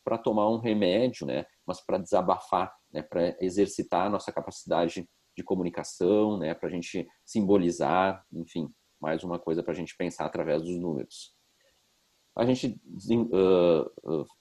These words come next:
separou ali os, o público da, dos participantes em categorias, né, até pra segmentar um pouco. A gente tem instituições como o ceapia, que, ah, se ocupa mais de atendimentos de, de crianças e, e adolescentes. Então, tem um segmento que era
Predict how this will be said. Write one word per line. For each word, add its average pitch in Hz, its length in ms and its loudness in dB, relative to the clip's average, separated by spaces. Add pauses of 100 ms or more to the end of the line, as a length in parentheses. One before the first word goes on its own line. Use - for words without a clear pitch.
separou 90 600 4
ali 95 160 4
os, 107 160 -2 (160)
o 85 160 0
público 98 560 -2
da, 73 260 -2
dos - 260 -12
participantes - 640 -4
em 98 80 -4
categorias, 82 1000 -2 (360)
né, 87 140 -2
até 117 180 0
pra 170 240 -4
segmentar 135 520 0
um 123 80 -2
pouco. 104 260 -2
A 98 60 -4
gente - 100 -12
tem 95 100 -6
instituições 98 520 -6
como 95 140 -6
o - 20 -8
ceapia, 80 500 -4
que, 78 320 -4 (340)
ah, 82 120 -4
se - 100 -4
ocupa 92 340 -2
mais 85 300 0
de 107 60 0
atendimentos 82 680 -4
de, 78 300 -4
de - 100 -12
crianças 78 460 -6
e, 82 180 -6
e 78 120 -4
adolescentes. 113 680 -4
Então, 90 320 -4 (380)
tem 90 180 -2
um 98 60 -4
segmento 87 560 -2
que - 100 -8
era 87 340 0